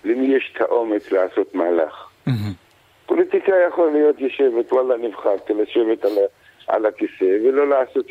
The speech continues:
Speaker 1: כלום, וואלה, לקבל משכורת בארבע שנים, תר-, תרים יד, תוריד יד. כן? פוליטיקאי שמוביל מהלכים וקורא, קורא מה הציבור שלו רוצה, ויש לו את האומץ ללכת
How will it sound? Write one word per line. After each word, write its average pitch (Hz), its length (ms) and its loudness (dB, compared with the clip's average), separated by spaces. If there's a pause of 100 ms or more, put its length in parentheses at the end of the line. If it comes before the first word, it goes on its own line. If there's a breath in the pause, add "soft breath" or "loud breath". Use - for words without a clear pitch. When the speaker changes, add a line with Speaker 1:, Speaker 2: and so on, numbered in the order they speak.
Speaker 1:
כלום, 107 300 0
וואלה, 135 260 0
לקבל 123 420 -2
משכורת 117 560 0
בארבע 113 480 0
שנים, 117 360 -4 (440 soft breath)
תר-, 131 160 2 (140)
תרים 127 420 2
יד, 156 240 2 (120)
תוריד 123 320 0
יד. 90 200 0 (140)
כן? 196 140 0 (520 loud breath)
פוליטיקאי - 720 0
שמוביל 135 1120 0 (100)
מהלכים 127 800 -2
וקורא, 127 680 2 (240)
קורא 120 280 0 (220)
מה 123 140 -2
הציבור 117 480 -4
שלו 104 280 -2
רוצה, 104 280 -2 (480 loud breath)
ויש 123 380 2
לו 143 60 2
את - 140 -4
האומץ 127 540 -2
ללכת 123 360 0